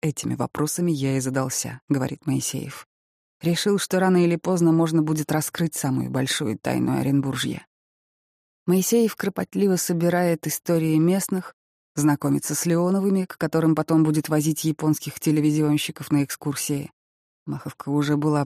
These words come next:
признана неперспективной, хлеб сюда доставляли только летом раз в неделю. Газа нет, четыре школьника ходили учиться пешком в Пронькино, где жили в интернате всю неделю. В самом посёлке Тоцкое, на юге полигона, он находит ещё живого Фёдора Колесова,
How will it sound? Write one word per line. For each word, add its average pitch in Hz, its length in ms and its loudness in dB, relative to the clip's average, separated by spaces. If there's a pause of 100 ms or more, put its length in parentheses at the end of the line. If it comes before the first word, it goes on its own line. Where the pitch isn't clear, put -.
признана 143 460 4
неперспективной, 185 920 0
хлеб 147 460 -6
сюда - 260 -6
доставляли 131 540 -2
только 135 320 -2
летом 147 380 2
раз 139 240 -2
в 151 60 2
неделю. 156 440 2 (500)
Газа 185 340 4
нет, 170 420 2 (140)
четыре 175 360 0
школьника 170 520 -2
ходили 151 360 0
учиться 143 400 -6
пешком 139 460 -4
в - 120 -18
Пронькино, 165 500 0
где 135 180 -2
жили 135 240 0
в 131 60 -8
интернате 135 540 -2
всю - 200 -4
неделю. 131 480 -4 (1080)
В - 80 -8
самом 202 300 2
посёлке 202 440 -2
Тоцкое, 190 560 -2
на 175 160 4
юге 165 280 0
полигона, 156 760 0
он 190 160 4
находит 175 400 0
ещё 160 320 -2
живого 156 420 0
Фёдора 156 480 -2
Колесова, - 600 -2